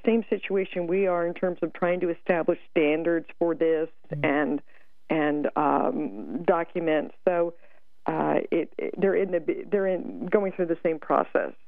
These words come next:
Speaker 1: that
Speaker 2: Mm.
Speaker 1: we went through, and, uh, we're actually having a meeting talking about how they can all get together and, and provide some standards for the rest of their country.
Speaker 2: So this is not a, um, a wing of,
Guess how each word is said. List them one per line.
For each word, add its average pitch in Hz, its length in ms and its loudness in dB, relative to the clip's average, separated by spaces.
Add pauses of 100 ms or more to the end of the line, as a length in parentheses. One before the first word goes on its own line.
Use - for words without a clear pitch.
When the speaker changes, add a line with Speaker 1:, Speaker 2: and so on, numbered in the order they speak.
Speaker 1:
that 156 280 2
Speaker 2:
Mm. 147 220 -6
Speaker 1:
we 170 240 2
went 147 340 -4
through, - 340 0 (160)
and, 156 460 0
uh, - 200 2
we're 170 140 2
actually 160 380 -2
having 165 340 0
a 165 60 0
meeting 165 380 0
talking 151 360 2
about 156 280 2
how 165 120 0
they 165 100 2
can 165 160 -8
all 160 140 0
get - 220 -4
together 160 360 0
and, 156 80 -8 (340)
and 185 100 0
provide 190 420 2
some - 180 -4
standards - 480 -2
for - 60 2
the - 100 0
rest - 280 0
of 175 80 -6
their - 140 0
country. - 480 -6 (380)
Speaker 2:
So 202 460 4
this 208 380 0
is 190 280 0
not 180 380 0
a, 170 320 2 (280)
um, 151 440 -4 (1500)
a 185 80 6
wing 214 460 4
of, 170 240 -4